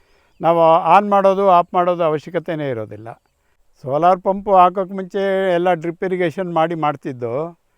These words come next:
ನೀರು ಸಾಕಾಗ್ತಿರ್ಲಿಲ್ಲ. ನಾಲ್ಕು ಬೋರ್‌ವೆಲ್ ಇದೆ. ಈ ಪವರು ಪ್ರಾಬ್ಲಮ್ ಆಗಿ ಎರಡು ಬೋರು ಯಾವಾಗಲೂ ಐಡ್ಲ್ ಆಗಿರ್ತಿತ್ತು. ಆ, ಈ ಸೋಲಾರ್ ಹಾಕಿದ್ಮೇಲೆ ನಾನು ವಿಂಕ್ಲರ್ ಸಿಸ್ಟಮ್‌ಗಂತೆ ಹೋಗಿ ವಿಂಕ್ಲರ್‌ಗೂ ಹಾಕ್ಬೋದು, ಮತ್ತೆ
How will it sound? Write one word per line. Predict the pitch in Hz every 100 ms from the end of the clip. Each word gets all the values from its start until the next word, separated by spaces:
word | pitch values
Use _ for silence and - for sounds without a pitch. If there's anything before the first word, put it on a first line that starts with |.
| _ _ _ _ _ -
ನೀರು | 147 175 190 202 208
ಸಾಕಾಗ್ತಿರ್ಲಿಲ್ಲ. | 180 175 175 160 - 143 135 123 117 120 _ _ _ _ _ 160
ನಾಲ್ಕು | 151 160 180 185 -
ಬೋರ್‌ವೆಲ್ | 175 175 185 185 185
ಇದೆ. | 147 120 120 156 180 _ -
ಈ | 147 151
ಪವರು | 160 170 175 175 160
ಪ್ರಾಬ್ಲಮ್ | 147 156 160 165 160 156
ಆಗಿ | 160 147 156 165 175 151 127 _ _ _ _ _
ಎರಡು | 147 160 165
ಬೋರು | 170 180 190 190
ಯಾವಾಗಲೂ | 165 160 190 196 202 175
ಐಡ್ಲ್ | 170 160
ಆಗಿರ್ತಿತ್ತು. | 143 123 - 107 _ _ _ _
ಆ, | 135
ಈ | 143 165 156
ಸೋಲಾರ್ | 185 190 190 180
ಹಾಕಿದ್ಮೇಲೆ | 175 - 170 170 175 175
ನಾನು | 151 143 139
ವಿಂಕ್ಲರ್ | 147 185 185 196 196
ಸಿಸ್ಟಮ್‌ಗಂತೆ | 151 170 - 165 160 151 147
ಹೋಗಿ | 143 156 185 175
ವಿಂಕ್ಲರ್‌ಗೂ | 107 135 165 190 190 202 196 196
ಹಾಕ್ಬೋದು, | 185 - 180 190 226 214
ಮತ್ತೆ | 180 160 170 160